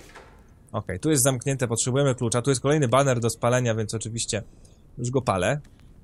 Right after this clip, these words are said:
Do widzenia, panie baner. Nie chodzi mi tu oczywiście o Bruce'a Bannera.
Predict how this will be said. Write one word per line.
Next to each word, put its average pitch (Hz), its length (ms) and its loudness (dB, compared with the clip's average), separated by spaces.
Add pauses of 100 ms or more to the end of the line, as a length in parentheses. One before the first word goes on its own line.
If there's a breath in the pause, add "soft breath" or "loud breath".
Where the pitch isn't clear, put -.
(300)
Do 127 80 -2
widzenia, 131 260 2
panie 120 180 2
baner. 117 380 2 (800)
Nie 117 100 -2
chodzi 110 220 0
mi 101 80 -4
tu 107 80 -2
oczywiście 98 360 -4
o 90 40 -4
Bruce'a 95 300 -4
Bannera. 85 440 -4